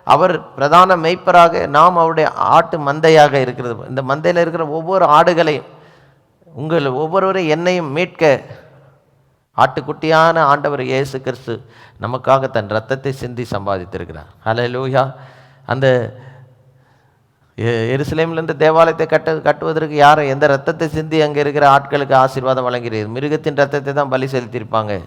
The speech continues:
ஆனா, பரிசுத்த ரத்தத்தினாலே, குற்றமற்ற கிருபாதார பலியாகிய ஆண்டவர் இயேசுவின் திரு ரத்தத்தினாலே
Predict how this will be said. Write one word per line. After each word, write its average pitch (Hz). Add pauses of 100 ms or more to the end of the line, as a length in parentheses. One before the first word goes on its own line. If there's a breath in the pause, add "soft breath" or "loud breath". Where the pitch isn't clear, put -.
(200)
ஆனா, 113
பரிசுத்த 120
ரத்தத்தினாலே, 131 (680 loud breath)
குற்றமற்ற 139 (1400 soft breath)
கிருபாதார 160
பலியாகிய 151
ஆண்டவர் 156
இயேசுவின் 170
திரு 175
ரத்தத்தினாலே 165